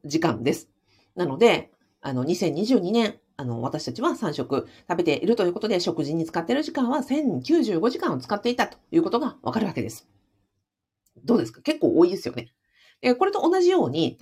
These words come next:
例えば、お風呂に入る。で、一時間かかっていたとします。あの、入浴だけじゃなくて、例えばね、えーと、用意をして、えー、上がって、お風呂に入って、上がって、まあ、着替えてとか、あの、髪を乾かしてというところまで、例えば一時間だとしましょうよ。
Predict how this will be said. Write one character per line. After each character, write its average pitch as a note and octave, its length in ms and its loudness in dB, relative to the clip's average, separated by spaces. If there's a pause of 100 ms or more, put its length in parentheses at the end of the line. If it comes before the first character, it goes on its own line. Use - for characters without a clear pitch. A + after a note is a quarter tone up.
例 C#4 80 2
え - 20 0
ば、 D3 220 -2 (160)
お A#3 80 2
風 D#4+ 80 8
呂 C#4+ 80 6
に E3+ 80 0
入 F3+ 180 -2
る。 - 220 0
で、 A#3 60 4
一 G3 220 -2
時 G#3 80 -6
間 D3+ 140 -2
か B2 100 -8
か D3 100 -2
っ - 40 -6
て B2 80 -4
い A2+ 60 -4
た D3+ 80 4
と C3 100 -2
し D3 100 -6
ま D#3 80 0
す。 E3 120 -12 (320)
あ C3+ 80 -10
の、 C#3+ 100 -4
入 G3 160 2
浴 A3 240 4
だ A#3+ 80 4
け E4 100 2
じ B3 80 2
ゃ D3 40 0
な D3 80 -4
く - 60 -10
て、 A#2+ 100 -2
例 C3+ 200 2
え C#3+ 40 4
ば D3+ 80 0
ね、 D3+ 300 -2
え C#3 180 -2
ー C3 40 -4
と、 B2 520 4
用 E3 180 6
意 B2+ 80 2
を B2+ 60 0
し - 80 -8
て、 E4+ 80 2
え C3+ 520 2
ー、 E3 60 -2
上 D#3+ 60 -4
が F3+ 80 2
っ F3 60 -8
て、 C#3+ 120 0
お C3 60 2
風 E3 140 4
呂 D#3+ 40 6
に D3+ 80 0
入 F#3+ 140 2
っ D#3+ 40 -8
て、 - 200 0
上 D#3+ 80 -2
が F#3 80 2
っ - 120 -2
て、 F4 300 0
ま C#3 120 -8
あ、 - 20 -14
着 D#3+ 100 -2
替 D#3+ 140 4
え B2+ 60 2
て F#3+ 180 2
と - 100 -8
か、 - 220 -4 (120)
あ - 80 -10
の、 C3 80 -2
髪 C#3 200 0
を B2+ 60 2
乾 B2+ 140 2
か F#3+ 100 0
し - 60 -12
て B3+ 140 0
と G#3 80 -2
い F#3+ 80 0
う F3 80 4
と G3+ 80 -4
こ A3+ 60 0
ろ G#3 80 2
ま F#3+ 100 -4
で、 A#3+ 140 2
例 G#3+ 120 -2
え C3 40 -4
ば A#2+ 80 -2
一 A#2 160 -4
時 F3+ 80 2
間 F3+ 120 0
だ - 100 -6
と - 120 -10
し - 140 -8
ま A#3 80 0
し B3+ 80 -2
ょ B3+ 60 4
う - 40 2
よ。 - 100 -4